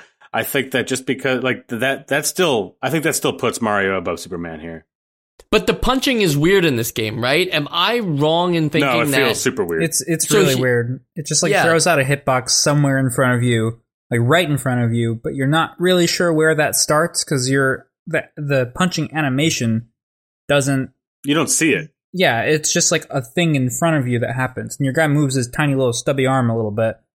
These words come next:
Speaker 3: and then
Speaker 1: One, yeah, one way that kind of made, that was, I was able to kind of perceive it was if you look at the size of your chibi Super Mario, I'm sorry, your, your chibi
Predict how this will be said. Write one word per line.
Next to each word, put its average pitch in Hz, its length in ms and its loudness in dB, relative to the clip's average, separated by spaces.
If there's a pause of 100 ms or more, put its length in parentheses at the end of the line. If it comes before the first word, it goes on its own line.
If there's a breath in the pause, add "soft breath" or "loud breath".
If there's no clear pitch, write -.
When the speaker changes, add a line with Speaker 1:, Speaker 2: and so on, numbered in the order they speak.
(140)
Speaker 3:
and 135 180 0
then 123 200 2 (100)
Speaker 1:
One, 165 540 2 (640)
yeah, 139 300 2
one 139 300 2
way 208 160 6
that 190 360 0
kind 156 260 -2
of 143 80 0
made, 117 480 0 (200)
that 139 220 -2
was, 131 220 -4
I 127 120 -2
was 135 200 0
able 127 260 -2
to - 120 -10
kind 120 340 -2
of 131 140 -4
perceive 143 440 -2
it 151 260 0 (500)
was 120 160 0
if 127 180 -2
you 143 120 4
look 131 300 0
at 214 160 -2
the 147 100 0
size 127 520 0
of 107 160 -4
your 113 160 -2
chibi 107 680 -2 (540)
Super 120 220 -6
Mario, 104 320 0
I'm - 80 -14
sorry, - 220 -4 (360)
your, 127 120 0
your 113 240 -4
chibi 135 640 0